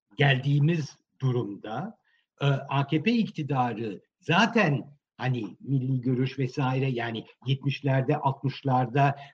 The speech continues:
e, işte, e, Necip Fazıllar vesaire öyle bir bağlantıları varken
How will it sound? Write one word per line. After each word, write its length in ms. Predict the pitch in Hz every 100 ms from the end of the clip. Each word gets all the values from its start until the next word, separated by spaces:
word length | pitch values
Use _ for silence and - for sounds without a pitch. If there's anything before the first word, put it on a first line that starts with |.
| -
e, 300 | 135 127 135
işte, 280 | 127 - 135
e, 540 | 120 - - 123 127
Necip 300 | 139 147 139
Fazıllar 720 | 139 131 127 131 131 135 120
vesaire 680 | 139 - 147 131 135 135 127 - _
öyle 240 | - 131 135
bir 140 | 135
bağlantıları 760 | 139 131 135 131 117 123 113 110
varken 580 | 104 98 135 160 214